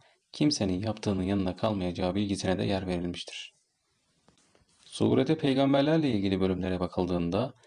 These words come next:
istisnasız olarak her peygamberin kavimlerine kendi dilleriyle gönderildiği açıklanmıştır. Musa aleyhisselam ile ilgili olan bölümlerde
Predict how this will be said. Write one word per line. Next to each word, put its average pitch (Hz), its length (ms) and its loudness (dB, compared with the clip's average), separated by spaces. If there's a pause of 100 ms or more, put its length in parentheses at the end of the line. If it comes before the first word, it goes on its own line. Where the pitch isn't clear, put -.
(200)
istisnasız 117 680 -2
olarak 92 420 -2
her 123 200 0
peygamberin 90 540 -2
kavimlerine 95 760 -2 (300)
kendi 104 400 -2
dilleriyle 98 460 0
gönderildiği 90 680 -2
açıklanmıştır. - 840 -8 (1200)
Musa 104 400 4
aleyhisselam 139 540 0
ile 104 140 0
ilgili 98 260 0
olan 92 240 0
bölümlerde 87 600 0